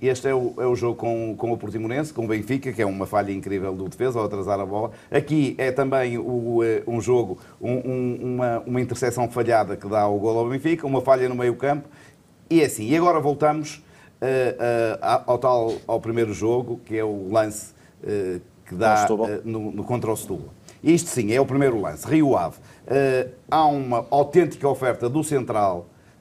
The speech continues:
Speaker 1: eh, do, ent-, ao falhar a interseção, que permite o, um golo fácil ao Benfica.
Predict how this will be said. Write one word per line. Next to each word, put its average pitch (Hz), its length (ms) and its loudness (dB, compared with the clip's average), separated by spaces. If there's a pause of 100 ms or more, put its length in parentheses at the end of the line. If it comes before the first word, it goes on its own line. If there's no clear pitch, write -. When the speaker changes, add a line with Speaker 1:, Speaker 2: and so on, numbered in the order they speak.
Speaker 1:
eh, 107 540 0 (100)
do, 110 600 -4
ent-, 120 220 -2 (140)
ao 120 280 0
falhar 127 260 2
a 120 60 0
interseção, 131 500 -2
que - 100 -18
permite 123 320 -4
o, 113 80 -6 (160)
um 113 140 -4
golo 110 200 2
fácil 110 380 2
ao 98 60 -4
Benfica. 87 440 -10